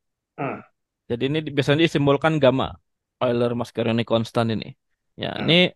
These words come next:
Speaker 2: bilangan ini didefinisikan sebagai limit dari selisih antara deret harmonik dengan logaritma natural. Yakni gamma adalah, eh, tepatnya gamma sama dengan limit n menuju theta hingga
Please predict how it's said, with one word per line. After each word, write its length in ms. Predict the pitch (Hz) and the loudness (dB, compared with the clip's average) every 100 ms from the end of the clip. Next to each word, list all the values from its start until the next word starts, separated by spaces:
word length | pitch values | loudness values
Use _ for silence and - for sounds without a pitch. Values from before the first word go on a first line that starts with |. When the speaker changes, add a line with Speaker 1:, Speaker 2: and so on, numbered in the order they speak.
| _ - | _ -4
Speaker 2:
bilangan 480 | 139 143 147 151 147 | 2 4 4 2 0
ini 140 | 175 | 0
didefinisikan 720 | 175 151 147 147 143 143 185 | 2 2 2 0 -4 -2 -2
sebagai 560 | 190 147 143 143 180 190 - _ _ - | -2 0 0 2 2 0 -6 _ _ 2
limit 340 | 156 165 208 - | 2 4 2 2
dari 240 | 151 156 | 4 4
selisih 500 | 165 - 160 151 185 - | 2 -2 -4 -2 -2 -2
antara 400 | 160 147 147 143 | -4 0 2 2
deret 320 | 139 135 131 - | 2 2 0 -2
harmonik 420 | 131 127 139 160 143 | -2 -2 -2 -4 -4
dengan 320 | 135 151 156 | -4 -2 -2
logaritma 500 | 143 127 127 127 131 127 | -2 0 -2 -2 -4 -4
natural. 580 | 123 135 123 62 - - _ _ _ - | -4 -4 -4 -4 -10 -16 _ _ _ -18
Yakni 500 | 123 123 131 135 131 _ _ _ _ - | -8 -2 0 0 -2 _ _ _ _ -2
gamma 400 | 117 117 143 135 | 0 4 4 6
adalah, 320 | 131 151 151 - - - | 6 6 4 -6 -8 0
eh, 140 | 117 117 | 0 0
tepatnya 400 | 110 117 135 135 | -2 -2 -2 0
gamma 400 | 117 123 147 151 | 2 2 0 0
sama 240 | 127 117 | -2 -4
dengan 320 | 117 131 139 | -2 -4 -2
limit 300 | 123 123 127 - | -2 -2 -4 -2
n 100 | 120 120 | -2 -2
menuju 240 | 120 113 | -4 -4
theta 140 | 117 113 | -4 -2
hingga 320 | 113 113 | 0 4